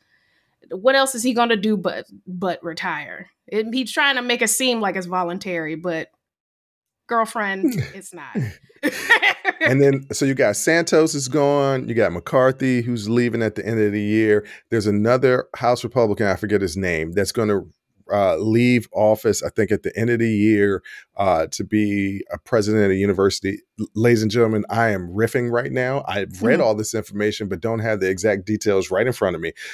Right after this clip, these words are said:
Speaker 2: So all the YouTube comments, I'm sorry. This is just a detour to whatever topic that we were talking about that's just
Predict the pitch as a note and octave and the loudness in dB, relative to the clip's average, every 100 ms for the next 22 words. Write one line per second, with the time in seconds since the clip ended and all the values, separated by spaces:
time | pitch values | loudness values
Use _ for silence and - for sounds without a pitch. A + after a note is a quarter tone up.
0 | - - B2+ G#2+ - A#2+ B2+ B2 C3+ C#3 | -14 0 2 2 2 2 4 4 2 2
1 | B2+ D#3+ B2+ B2+ A#2+ - A2+ B2+ C3+ C#3+ | 0 0 0 0 0 -2 -2 0 0 0
2 | C3+ - A#2 F#2 D2+ - - _ G2+ - | -4 2 4 4 2 -4 -14 _ 0 0
3 | G2 D#2+ G#2+ G2+ G#2+ E2+ D#2+ A#2+ D#3+ E3 | -2 -2 0 2 0 -2 0 4 4 4
4 | D3+ D3 C#3 C#3 G#2+ F2+ F#2 F#2 G2 A#2 | 4 6 4 2 -2 -2 -2 0 2 4
5 | B2+ C3 - _ - _ _ _ _ _ | 2 0 -6 _ -20 _ _ _ _ _
6 | _ _ _ - C#3+ C#3+ C#3 B2+ A2+ A2 | _ _ _ -4 -2 0 -2 -2 -4 -4
7 | F2+ - C3 C3 B2+ A2+ A#2+ A#2+ - G2+ | -4 0 0 0 -4 -2 0 0 -2 -6
8 | F#2+ - G#2+ G#2 - | -6 -8 -4 -4 -4